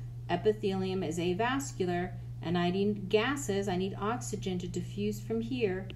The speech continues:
to the epithelium to keep it alive. All right, let's look at the next picture.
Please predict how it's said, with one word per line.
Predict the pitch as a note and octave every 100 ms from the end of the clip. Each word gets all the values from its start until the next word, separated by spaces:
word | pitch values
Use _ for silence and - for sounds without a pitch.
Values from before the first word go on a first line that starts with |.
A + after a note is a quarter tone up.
| - - -
to | - G#3 G#3+
the | A3
epithelium | A3 A3+ A3+ G#3+ F#3+ F3+ F3+ F3 F3
to | -
keep | F3+ - D#3
it | D#3+
alive. | D3+ - - - - - - - - - - - - -
All | F#3+
right, | D#3
let's | E3 -
look | G3+
at | G#3
the |
next | F#3 C3+ -
picture. | - -